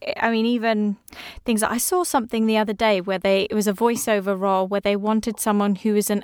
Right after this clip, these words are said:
actual hairdresser, which I thought, "Okay, fair enough." I mean, I actually am, which is handy. But I, I, but in this, but in the same way, I'm like,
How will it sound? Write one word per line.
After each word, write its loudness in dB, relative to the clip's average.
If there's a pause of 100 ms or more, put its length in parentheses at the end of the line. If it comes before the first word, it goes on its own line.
actual 0
hairdresser, -2 (1000)
which -2
I 2
thought, 0
"Okay, -4
fair 0
enough." 0
I -2
mean, -2
I 0
actually -4
am, 0
which -8
is -6
handy. 0 (200)
But 2 (500)
I, 0
I, 2
but -4
in 2
this, -2
but -4
in 2
the 0
same 2
way, 0
I'm -2
like, 0